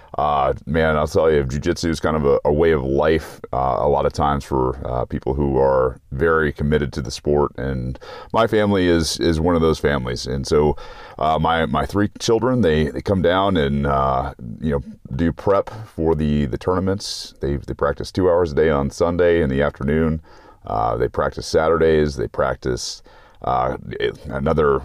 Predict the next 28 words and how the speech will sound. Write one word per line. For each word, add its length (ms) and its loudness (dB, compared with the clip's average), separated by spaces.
you 120 -4
know, 100 -4
three 320 0
hours 360 2
during 400 2
the 60 2
week. 360 -2
And 480 0
I'm 140 -2
telling 320 2
you, 220 -2
like, 200 -2
they, 540 2
they 140 -4
put 240 0
it 120 0
in. 240 -2
But 220 -2
I 160 0
have 180 2
the 140 4
opportunity, 680 0
uh, 320 0
on 160 -2
this 400 -8
glorious 880 2
Sunday 640 0
afternoon, 640 -6